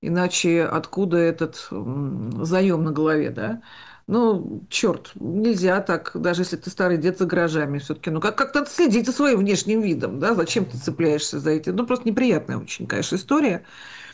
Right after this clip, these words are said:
Господи, побрейте уже его на лысо, успокойте уже мужчину, они уже не вырастут.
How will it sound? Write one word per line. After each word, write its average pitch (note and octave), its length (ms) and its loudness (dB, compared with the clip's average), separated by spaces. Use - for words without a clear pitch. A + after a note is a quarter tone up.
Господи, G#3 320 0
побрейте G#3 420 2
уже E3 140 4
его D#3 160 0
на F3 180 2
лысо, C#3+ 220 -4
успокойте F#3 560 0
уже D3 160 -2
мужчину, F3 640 0
они F#3+ 180 4
уже G#3 160 2
не G3+ 140 4
вырастут. D#3 500 -2